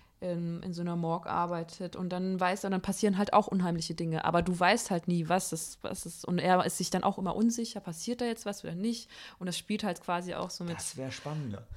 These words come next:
Speaker 1: Ja.
Speaker 2: Dann würdest du den Film vielleicht auch nicht mit dem Exorzismus von Hannah Grace eröffnen, sodass du eh schon weißt, was los ist.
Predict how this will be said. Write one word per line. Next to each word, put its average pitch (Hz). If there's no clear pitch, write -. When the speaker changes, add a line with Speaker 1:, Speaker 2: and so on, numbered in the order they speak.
Speaker 1:
Ja. 165
Speaker 2:
Dann 117
würdest 131
du 135
den 123
Film 135
vielleicht 120
auch 117
nicht 120
mit 127
dem 113
Exorzismus 127
von 127
Hannah 127
Grace 127
eröffnen, 131
sodass 127
du 180
eh 226
schon 117
weißt, 92
was 92
los 92
ist. -